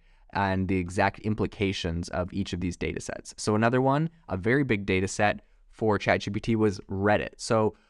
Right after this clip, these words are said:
while this is not a traditional data set, Reddit is a really popular social media platform that provides a massive wealth of user-generated content. So by analyzing the posts and comments on Reddit, chat G P T gained some massive insights into the language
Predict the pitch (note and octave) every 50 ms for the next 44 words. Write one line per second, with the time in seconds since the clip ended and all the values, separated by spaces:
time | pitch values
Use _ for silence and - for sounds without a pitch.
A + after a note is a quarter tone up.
0 | _ _ _ - A#2 C3 C#3+ D#3 D3+ C3+ B2 B2 B2+ C#3+ - - C#3+ - - A#2+
1 | G2 G2+ G#2+ - - C3 A#2+ A2 G2 G2+ - - F2+ G2 G#2+ - - D3 D3+ -
2 | - G2 G2+ G#2 A2+ C#3+ - A2+ A2 G#2 F#2+ G2 G#2 G#2 B2 D3 F3 G3 F#3+ E3
3 | C3+ - C#3+ C3 C3 - C3 A#2+ A2 - - - A2+ G#2 - F#2+ F#2+ A2 C3 D3
4 | C#3+ C#3 - C#3+ C3 A2+ - - C3+ C3 B2+ A2+ - - - - G#2 G#2+ G#2 G2+
5 | G2+ G2+ - - F2 F#2+ F#2 F#2+ F#2+ G2 G#2 G#2+ B2 B2+ - B2 G#2+ G#2 G2+ G2+
6 | G2+ - - A2 F#2 F#2+ F#2+ G2 G2+ G2+ G#2 G2 G2 G2+ F2+ F2+ F#2 F2+ F2+ F2
7 | D#2+ - - - F2 E2 - - - - - - - A2+ A2 G#2 G#2+ G#2 - -
8 | F2+ G#2+ A#2+ C3+ C#3 D3+ D3+ E3+ D#3 D3 C3 A2+ - - - A#2+ A#2 - - -
9 | - - - F#2+ F2+ - - C#3+ E3+ F3+ C#3+ G#2+ - G2+ G2 G2 F#2+ F2+ F#2+ G2
10 | - _ _ _ _ _ _ _ - - - C3+ B2 - - D#3+ E3 D#3+ - -
11 | C3 A#2+ A#2+ A2+ G#2 G#2+ G#2+ G#2 G#2 G#2+ G#2+ G#2+ - - _ - - - G#2 G2+
12 | G2+ G2 G2 G2+ A#2 - - - A2 - F#2 G#2 G2 - G2 F#2 - - G2+ F#2+
13 | - G2 F#2+ F#2+ G2 F#2+ G2 G#2 G#2 G#2 G2